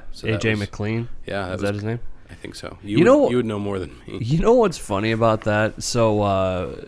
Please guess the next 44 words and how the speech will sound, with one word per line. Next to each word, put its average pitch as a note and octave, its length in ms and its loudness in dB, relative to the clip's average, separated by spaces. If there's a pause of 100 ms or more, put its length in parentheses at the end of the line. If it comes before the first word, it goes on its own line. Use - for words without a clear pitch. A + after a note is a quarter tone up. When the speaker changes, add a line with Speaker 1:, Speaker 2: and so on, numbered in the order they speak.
(140)
Speaker 2:
yeah, B2+ 320 4
the, G#2+ 220 -2
the, G#2+ 300 -2
the G#2 120 -4
show C3+ 240 0
we A#2+ 120 4
did, G2+ 140 2
it F#2+ 40 0
was F#2 140 -4
a - 40 -16
two-day A2 340 0
show F#2 520 0 (320)
down G2 160 0
in F2+ 60 -4
Saint F#2+ 240 -2
Charles, F2 320 -4
Iowa. D2+ 500 -4
It's F#2 100 -8
Speaker 1:
Mm-hmm. D#2+ 180 -10
Speaker 2:
called F2+ 220 -6
Big F2+ 120 -8
Country E2 320 -12
Bash. D2+ 420 -8
Speaker 1:
Right. D#2+ 160 -2
Speaker 2:
And F#2 240 -4
they G2+ 120 -2
brought G#2+ 340 2
in, G2 380 -6
kind - 140 -10
of F2+ 80 -6
at F#2 100 -8
the F2 80 -8
last F2 320 -6
minute, F#2 360 -8 (360)
uh, D#2+ 220 -4
A G#2+ 140 0
J G#2+ 140 0
McLean G2 380 0
from F#2 200 -2
the E2+ 80 -6 (260)
Backstreet G#2+ 500 2
Boys D#2 580 -8
is, F#2 540 -6 (400)
uh, A1 560 -8